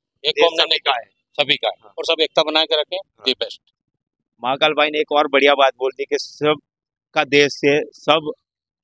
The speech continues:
Speaker 2: म-, एकता बनाए रखे और एकता पे ये देश चलना चाहिए. ना कोई कौमवाद पे, ना कोई जातिवाद पे, ना कोई क्षत्रिय, ना कोई आदिवासी, बस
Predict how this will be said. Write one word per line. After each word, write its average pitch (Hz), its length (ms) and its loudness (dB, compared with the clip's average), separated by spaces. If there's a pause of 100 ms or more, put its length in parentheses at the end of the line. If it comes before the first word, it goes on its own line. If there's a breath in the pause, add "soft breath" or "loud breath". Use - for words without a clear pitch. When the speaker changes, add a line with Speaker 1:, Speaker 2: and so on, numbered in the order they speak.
(100)
Speaker 2:
म-, 135 200 -6
एकता 180 400 2
बनाए 165 360 2
रखे 175 360 2 (400)
और - 140 0
एकता 190 440 -2
पे 185 200 2
ये 180 60 4
देश 160 240 2
चलना 156 400 2
चाहिए. 165 340 2 (380)
ना 156 180 -2
कोई 165 260 -4
कौमवाद 147 420 0 (100)
पे, 156 120 -4 (120)
ना 131 140 -4
कोई 139 200 0
जातिवाद 147 500 2 (100)
पे, 170 120 -2 (160)
ना 131 120 -2
कोई 139 240 -4
क्षत्रिय, 156 600 0 (440)
ना 135 200 2
कोई 143 200 0
आदिवासी, 143 540 2 (280)
बस 147 240 -2